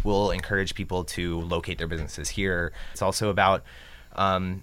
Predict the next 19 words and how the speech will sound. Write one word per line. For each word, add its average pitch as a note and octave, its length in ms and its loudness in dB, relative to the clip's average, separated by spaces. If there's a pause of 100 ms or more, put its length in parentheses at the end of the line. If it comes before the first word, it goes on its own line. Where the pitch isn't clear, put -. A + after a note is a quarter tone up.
making G#2+ 240 0
a G#2+ 60 0
place A2 240 0
that F2+ 120 0
we G2+ 160 2
all G2 480 6
be D2+ 120 -4
a C#2 40 -6
part A#1 220 -6
of G#1+ 180 -10
and D#2+ 80 -4
that F2 80 0
we're F#2 400 2
excited F#2+ 560 0
and E2 180 -4
hopeful G2+ 500 -2
about E2 320 0
the D#2 60 -6
future. E2+ 600 0